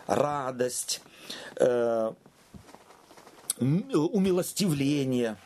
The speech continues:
поклонение, дар в жертву Богу, э, просьба о прощении, покаяние, э, символ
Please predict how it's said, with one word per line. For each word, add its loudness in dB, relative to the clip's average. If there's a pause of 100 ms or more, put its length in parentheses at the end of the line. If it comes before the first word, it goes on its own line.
(440)
поклонение, 2 (340)
дар 2 (460)
в 2
жертву 2
Богу, 0 (360)
э, 6 (100)
просьба 0
о -2
прощении, 0
покаяние, 0 (500)
э, 4 (560)
символ 2